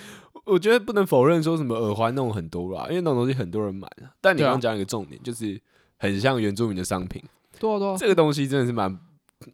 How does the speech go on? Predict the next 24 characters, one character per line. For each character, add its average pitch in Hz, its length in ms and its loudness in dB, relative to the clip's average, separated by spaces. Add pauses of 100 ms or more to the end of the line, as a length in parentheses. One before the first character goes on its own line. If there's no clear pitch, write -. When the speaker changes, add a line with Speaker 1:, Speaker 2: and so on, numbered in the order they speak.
(1200)
Speaker 1:
就 160 140 -8
是， 147 420 -4 (220)
Speaker 2:
<laughs> - 180 -20
蛮， 143 160 -4
Speaker 1:
唉。 101 300 -8
Speaker 2:
蛮 135 140 -8
酷 135 280 -6
的。 - 60 -10 (480)
Speaker 1:
算 113 260 0
了， 98 140 -6
也 113 100 -4
不 110 40 -10
知 127 80 4
道 131 100 6
该 127 80 4
怎 113 100 -2
么 101 60 -8
讲， 95 160 -8 (120)
因 185 120 -4
为 202 80 8
你 143 80 4
在 147 240 4
Speaker 2:
对 - 60 -12
啊。 - 20 -20